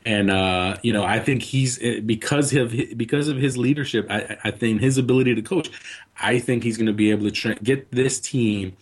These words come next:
uh, to, to, to get through this transition and, and these changes and, and come out better. And,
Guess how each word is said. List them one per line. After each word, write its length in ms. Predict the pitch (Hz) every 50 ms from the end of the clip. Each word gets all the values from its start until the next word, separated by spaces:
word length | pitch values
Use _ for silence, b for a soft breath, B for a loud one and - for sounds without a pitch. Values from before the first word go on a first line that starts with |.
| B B B B B B B B B B 101
uh, 400 | 101 101 95 92 92 87 82 80 -
to, 280 | - - 123 110 104 90
to, 240 | - - 120 107 98
to 440 | - - 117 113 - - - -
get 260 | 123 117 131 170 - -
through 140 | 202 196
this 180 | 185 185 175 -
transition 560 | - 185 175 160 139 156 170 - - 113 98
and, 160 | 95 95 92
and 160 | 95 104 104 107
these 200 | 110 110 - -
changes 500 | - - 120 120 131 127 110 104 98 104
and, 200 | - 107 107 -
and 200 | 101 101 98 -
come 180 | - 120 120
out 180 | 120 117 107 104
better. 300 | 113 120 135 135 113 101
And, 240 | 95 95 98 101